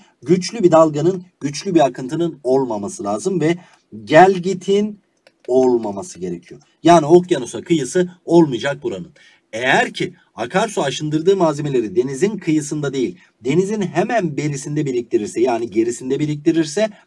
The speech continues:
biz buna da taban seviyesi ovası diyeceğiz sevgili arkadaşlar. Bakın mesela şu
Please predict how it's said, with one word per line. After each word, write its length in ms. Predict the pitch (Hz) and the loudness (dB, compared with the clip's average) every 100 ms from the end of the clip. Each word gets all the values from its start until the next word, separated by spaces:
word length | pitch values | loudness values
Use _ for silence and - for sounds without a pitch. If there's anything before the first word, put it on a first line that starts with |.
| _ | _
biz 300 | 147 180 123 | 2 2 2
buna 220 | 151 143 | -4 -4
da 100 | 107 | -6
taban 340 | 117 147 131 107 | -4 -2 -2 -4
seviyesi 600 | - 143 107 98 180 180 _ - | -8 -4 -4 0 0 0 _ 2
ovası 480 | 175 151 127 - | 4 4 0 -8
diyeceğiz 360 | 131 151 151 180 | -10 -4 -2 0
sevgili 300 | 135 117 127 | 0 -2 -2
arkadaşlar. 440 | 104 92 90 92 90 | -4 -6 -12 -12 -6
Bakın 220 | 208 160 | -6 -6
mesela 320 | 113 92 104 - _ | -8 -10 -12 -16 _
şu 280 | - 196 139 | -2 2 2